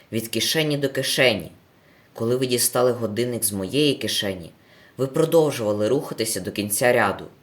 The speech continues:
Потім ви сказали: «Діти, все в порядку.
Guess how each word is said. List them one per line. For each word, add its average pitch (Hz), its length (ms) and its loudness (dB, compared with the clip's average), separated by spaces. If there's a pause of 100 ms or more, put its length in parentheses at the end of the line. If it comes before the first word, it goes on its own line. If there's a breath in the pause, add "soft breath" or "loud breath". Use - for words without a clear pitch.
(460 soft breath)
Потім 143 360 0
ви 117 100 0
сказали: 90 560 -4 (560)
«Діти, 113 460 -4 (320)
все - 240 0
в 180 80 -4
порядку. - 640 2